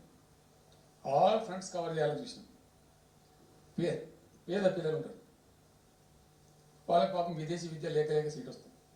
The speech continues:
చదువుకోవాలని ఆశపడతారు, పోలేరు. వ్యక్తిగతంగా మమ్మల్ని అంటే మేము పార్టీగతంగానో వ్యక్తిగతంగానో చేసేది కొంతమేరకు, పాలసీగానే ఎందుకు చేయకూడదని చెప్పి ఆలోచించి ఇరవై లక్షల రూపాయలు ఇచ్చింది. ఎస్సీ, ఎస్టీ పిల్లలు పోతే వాళ్ళకి అంబేద్కర్ పేరు అని పెట్టినాం,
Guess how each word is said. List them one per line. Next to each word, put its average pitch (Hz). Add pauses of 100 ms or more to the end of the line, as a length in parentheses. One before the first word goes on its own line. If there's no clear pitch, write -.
(760)
చదువుకోవాలని 180
ఆశపడతారు, 131 (580)
పోలేరు. 151 (1300)
వ్యక్తిగతంగా 190
మమ్మల్ని 190
అంటే 190
మేము 185
పార్టీగతంగానో 175
వ్యక్తిగతంగానో 160
చేసేది 165
కొంతమేరకు, 127 (1080)
పాలసీగానే 202
ఎందుకు 180
చేయకూడదని 170
చెప్పి 156
ఆలోచించి 147 (140)
ఇరవై 190
లక్షల 185
రూపాయలు 143
ఇచ్చింది. - (1900)
ఎస్సీ, 170
ఎస్టీ 156
పిల్లలు 151
పోతే 151
వాళ్ళకి 147
అంబేద్కర్ 143
పేరు 135
అని 127
పెట్టినాం, 120